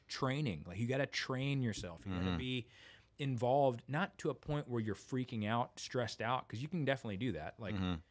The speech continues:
Speaker 1: it can, I mean, remember that <laughs> there was a point where you and I, we were stressed.
Speaker 2: Yeah.
Speaker 1: Just because we were so involved in the politics and what was going on.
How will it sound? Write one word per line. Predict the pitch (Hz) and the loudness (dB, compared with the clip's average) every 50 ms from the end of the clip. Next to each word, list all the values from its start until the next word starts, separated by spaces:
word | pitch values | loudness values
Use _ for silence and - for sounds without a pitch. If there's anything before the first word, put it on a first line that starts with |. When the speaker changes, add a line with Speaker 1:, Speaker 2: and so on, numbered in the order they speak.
| _ _ | _ _
Speaker 1:
it | - 139 | -4 -2
can, | - 151 120 - - 131 127 120 | -2 -4 -6 -6 -8 -10 -8 -4
I | |
mean, | 120 113 110 117 | -2 -2 -2 -2
remember | 147 151 139 135 139 147 127 | -2 -2 0 0 0 2 2
that | 113 101 | 0 0
<laughs> | - - - - | 0 -4 0 0
there | |
was | 190 196 185 | 2 2 2
a | 151 | 0
point | - - 156 139 | -2 -2 -2 0
where | 120 123 | 2 4
you | 123 147 151 | 6 6 6
and | 127 - | 6 6
I, | 156 156 | 4 4
we | 135 104 110 135 | 4 4 2 2
were | 123 95 | 2 2
stressed. | - - - - - - 120 127 120 110 113 110 - 117 | 2 2 0 0 0 0 2 4 4 4 2 2 2 4
Speaker 2:
Yeah. | 113 123 104 92 87 - - - | 6 6 6 4 2 -2 -6 -4
Speaker 1:
Just | - 165 160 - | -4 -4 -2 -2
because | 190 180 - 175 156 151 | -4 -2 0 0 0 2
we | 160 | 2
were | 156 135 | 0 0
so | - - - - 139 135 139 147 147 | 2 0 0 0 2 4 6 6 6
involved | 139 123 110 113 110 117 123 127 123 113 | 4 4 2 2 2 2 2 2 0 -2
in | 104 104 | -2 0
the | 101 101 92 87 | 0 0 -2 -2
politics | - - 117 113 113 110 - 117 110 110 107 - - | -2 0 0 0 0 0 -2 -2 -2 -2 -4 -4 -4
and | 104 98 95 98 107 | -4 -2 -2 -2 -2
what | 117 113 | -2 -2
was | 110 104 | -2 -6
going | - - 117 110 107 104 101 | -6 -4 -2 -2 0 0 0
on. | 101 107 127 147 160 165 | 0 0 0 0 -2 -4